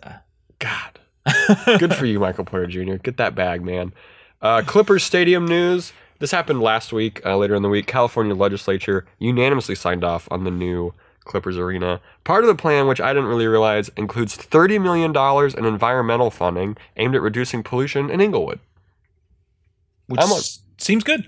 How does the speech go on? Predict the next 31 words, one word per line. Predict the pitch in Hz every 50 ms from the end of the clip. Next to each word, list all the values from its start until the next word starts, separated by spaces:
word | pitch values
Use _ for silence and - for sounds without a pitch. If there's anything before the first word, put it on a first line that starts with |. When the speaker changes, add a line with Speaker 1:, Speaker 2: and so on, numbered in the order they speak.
| -
Speaker 2:
Seems | - - 185 233 214
good. | 196 220 233 240 254 247 240 - - - _ -
Uh, | - 131 135 135 135 131 131 127 120 - - - - -
they | 135 143
wanna | 151 175 180 190
promote | 175 - 185 160 147 147 156 151
public | - 156 151 143 143 -
transit | - - 127 123 127 131 131 110
'cause | 127 117
a | 120
lot | 113 113 120
of | 127
the | 127
big | 120 120 120 113
issue | 98 92 104 - - 117 113 110 104 104 - - - - _ -
with | 104 101 -
the | - 101
community | - - 104 101 101 101 98
down | 101 101 98 98
there | 98 98 80
is | 69 87 -
the | - 90
traffic, | - - - 73 78 73 - - - - - - - _ -
which | 90 87 82 - -
I | - 87 90 92 92 90 85 - _ _ _ _ _ _ -
completely | - - 185 175 147 127 139 131 123 117 107
understand. | 104 98 95 92 - - 90 82 58 50 50 - - - - -
Speaker 1:
Oh, | 143 143
yeah. | 135 117 - 156 -
Speaker 2:
<laughs> | - 233 196 - -
Like, | - 180 131 -